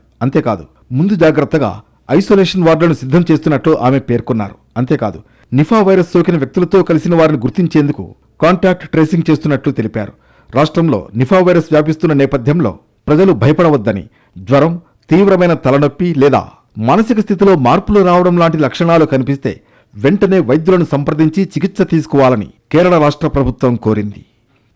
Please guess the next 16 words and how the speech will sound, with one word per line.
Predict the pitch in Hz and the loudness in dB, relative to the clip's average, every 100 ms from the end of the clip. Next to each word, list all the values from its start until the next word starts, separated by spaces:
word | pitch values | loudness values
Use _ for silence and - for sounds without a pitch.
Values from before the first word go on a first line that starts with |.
| 120 | -2
నిఫా | 151 196 | 0 2
వైరస్ | 190 170 165 - - | 2 4 2 -2 -4
శాంతించకముందే | 143 165 175 147 147 143 131 92 - _ _ | 0 0 0 -2 -2 -2 -2 -4 -10 _ _
కేరళలో | 151 160 151 104 - _ | 2 4 2 0 -6 _
మెదడును | 98 135 175 180 | -2 0 2 2
తినే | 180 160 165 | 0 0 2
అమీబా | 160 127 165 156 151 | 0 2 2 4 2
విజృంభిస్తోంది. | 117 113 139 139 113 - 117 101 - _ _ _ | 2 0 0 0 -2 -2 -4 -4 -12 _ _ _
ఈ | 139 | -2
ఇన్ఫెక్షన్ | 175 147 - - - 92 - _ _ 101 | 0 0 -2 -4 -6 -8 -12 _ _ -2
Naegleria | 151 160 190 180 175 | 0 2 2 4 2
fowleri | 165 147 165 170 170 156 | 2 2 2 4 4 4
అనే | 165 | 2
అమీబా | 143 139 180 170 | 2 2 2 2
ద్వారా | 160 139 143 143 | 2 2 2 2
వ్యాపిస్తుంది. | 120 113 123 - 110 101 | 2 0 -4 -4 -6 -8